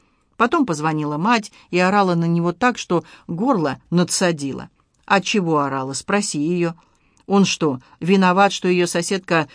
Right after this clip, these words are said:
сверху пятый раз за два последних месяца заливает? Посадить он, что ли, ее за это должен?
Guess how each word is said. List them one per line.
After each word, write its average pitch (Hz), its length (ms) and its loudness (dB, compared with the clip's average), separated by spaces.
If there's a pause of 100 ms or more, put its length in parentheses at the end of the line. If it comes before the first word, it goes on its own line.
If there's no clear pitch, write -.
(100)
сверху 190 540 0
пятый 180 380 0
раз 180 260 0
за 170 100 0
два 165 200 -2
последних 170 500 -4
месяца 220 480 -4 (140)
заливает? 151 680 0 (480)
Посадить 269 500 4
он, 233 100 4
что 202 240 0
ли, 175 100 4
ее 160 300 2
за 147 140 -2
это 160 220 0
должен? 135 500 -4